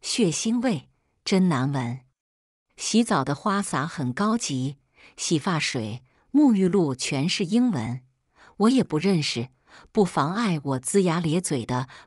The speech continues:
把自己洗好几遍。出卫生间的时候，没见我妈身影。她男朋友闻声说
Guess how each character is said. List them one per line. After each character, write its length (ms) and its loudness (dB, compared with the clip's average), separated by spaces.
把 160 0
自 240 0
己 240 -2
洗 260 -4
好 320 -4
几 180 -6
遍。 340 -4
出 200 0
卫 200 4
生 240 0
间 180 2
的 80 2
时 200 -4
候， 320 -8
没 220 4
见 280 2
我 80 -2
妈 200 -2
身 300 0
影。 240 -6
她 140 -2
男 200 4
朋 240 -2
友 140 2
闻 200 -2
声 240 -2
说 340 -2